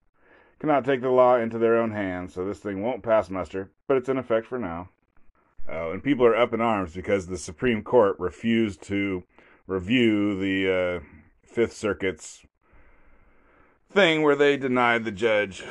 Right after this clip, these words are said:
the stoppage of the law. It's be like, "Oh, the Supreme Court, they've done it. They've outlawed, outlawed abortion." But, uh,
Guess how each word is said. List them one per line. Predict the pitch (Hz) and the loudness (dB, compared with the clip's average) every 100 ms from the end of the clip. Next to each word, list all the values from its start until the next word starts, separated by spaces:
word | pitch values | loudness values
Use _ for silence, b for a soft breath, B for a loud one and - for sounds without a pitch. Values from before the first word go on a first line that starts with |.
| - | -16
the | - | -16
stoppage | 95 120 107 98 95 | -4 0 0 -2 -8
of | 98 | -6
the | 95 | -4
law. | 98 92 85 | 0 0 -2
It's | 87 87 | -6 -10
be | 104 | -8
like, | 104 - | -6 2
"Oh, | 196 269 269 | 4 6 4
the | 247 | 2
Supreme | 214 240 247 | -4 -4 -2
Court, | 233 240 240 226 | 4 6 8 4
they've | 202 170 | 0 -2
done | 196 233 | 0 2
it. | 220 | 0
They've | 180 190 180 - | -2 -2 -2 -2
outlawed, | 180 196 185 190 196 175 160 B B | 2 4 4 4 4 2 0 B B
outlawed | - 190 175 185 185 | -4 -2 2 4 4
abortion." | 170 185 185 175 123 95 87 b b b b b b - | 4 4 4 2 -4 -4 -12 b b b b b b -2
But, | 98 95 92 | 0 0 0
uh, | 92 | -2